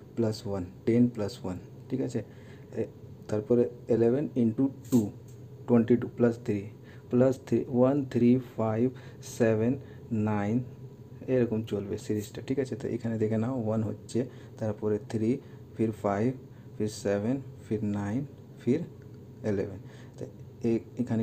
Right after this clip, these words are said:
কি করব, four nine seven into two, four nine seven into two plus eleven করলে আমার চলে আসবে হাজার সেভেন, এক হাজার সেভেনটা। এটাই final answer হয়ে যাবে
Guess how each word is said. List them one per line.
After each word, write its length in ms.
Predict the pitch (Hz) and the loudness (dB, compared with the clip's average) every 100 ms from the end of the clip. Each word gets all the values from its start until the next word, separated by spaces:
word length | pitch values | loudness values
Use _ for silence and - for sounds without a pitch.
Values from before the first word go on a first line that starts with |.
| 113 | 0
কি 60 | 120 | 0
করব, 140 | 110 131 156 - - - - | 0 0 -4 -14 -18 -6 2
four 160 | 117 127 | 6 6
nine 160 | 110 117 120 | 6 2 4
seven 180 | 110 120 117 | 6 6 6
into 180 | 113 113 - | 4 -2 2
two, 140 | 123 - - - - - | 2 2 -6 -16 -12 0
four 160 | 113 113 101 | 4 4 2
nine 160 | 104 104 | 0 -2
seven 260 | 98 92 110 135 117 | -2 0 0 -2 -4
into 220 | 104 101 107 - - | -4 -2 -4 -6 -4
two 200 | 110 98 117 - - - - | -2 -2 -4 -8 -14 -16 -6
plus 220 | 98 98 104 92 | -2 0 -2 -4
eleven 280 | 92 101 107 - | -4 -4 -6 -4
করলে 240 | 101 98 113 107 | -4 -2 0 0
আমার 140 | 92 - | -4 -4
চলে 160 | - 92 98 | -4 -4 -6
আসবে 220 | - 143 160 - | -6 -6 -6 -6
হাজার 280 | - - 98 - | -4 -4 -6 -6
সেভেন, 240 | - - - - 113 | -8 -10 -14 -10 -8
এক 60 | - | -4
হাজার 200 | 107 139 - | -4 -4 -4
সেভেনটা। 380 | - - 98 104 - - - - - | -6 -6 -10 -14 -16 -18 -18 -12 -8
এটাই 220 | 104 107 135 | 0 0 0
final 300 | 110 92 92 92 | -4 -6 -6 -8
answer 260 | 101 107 101 | -6 -6 -6
হয়ে 120 | 90 | -10
যাবে 180 | 98 - | -12 -14